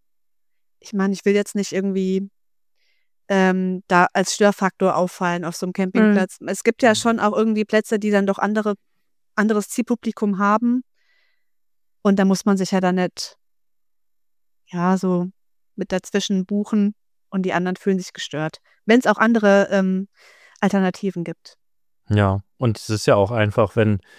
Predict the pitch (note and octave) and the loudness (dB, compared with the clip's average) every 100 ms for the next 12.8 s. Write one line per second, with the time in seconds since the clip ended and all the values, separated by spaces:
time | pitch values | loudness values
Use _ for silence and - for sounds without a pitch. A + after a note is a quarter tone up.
0 | - _ - G#2+ G#2 - A2+ G#2+ G#2 G#2 | -20 _ -2 2 2 0 0 2 4 2
1 | G2+ G2+ G2+ - G#2+ G2+ G#2 A2 G2+ G#2+ | 2 0 -2 -2 -4 -2 0 2 2 0
2 | A2 G#2+ G2+ - G#2+ G#2 - G2+ F#2+ G#2+ | -2 -2 -2 0 2 2 2 -2 -2 -2
3 | G#2+ A2 G2 G#2+ - - G#2+ A#2+ G#2+ G#2+ | 0 0 0 -4 -6 -4 -2 2 2 4
4 | A2 G#2+ G#2+ A#2 G2+ A2 G#2 G#2+ G#2+ A#2 | 2 0 0 -2 0 2 2 2 0 0
5 | G#2 G2 - - G#2 - B2 G#2+ G#2+ G#2 | 0 -2 -8 -4 -4 -2 -4 -2 0 2
6 | G#2+ - C3+ A2 G2+ F#2+ _ _ _ _ | 0 -2 -4 0 0 -4 _ _ _ _
7 | _ _ A2+ G#2 G2 G2 G2 - - D#3+ | _ _ 2 2 4 0 -4 -4 0 2
8 | G3+ - - G2+ F#3+ G#2+ - G#2 F#2+ F2+ | 4 4 4 4 2 0 2 0 0 -2
9 | - _ - A#2 G#2+ F#2+ F#2 G#2+ - G2 | -4 _ -4 0 2 2 0 -4 0 -2
10 | F#2+ F#2 - G#3 F#3+ F#2+ F#2 - _ _ | -2 -4 -8 -8 -6 -8 -8 -14 _ _
11 | _ _ _ _ _ _ _ _ _ _ | _ _ _ _ _ _ _ _ _ _
12 | _ - A3+ A3+ A3+ A3 - | _ -4 2 4 4 2 0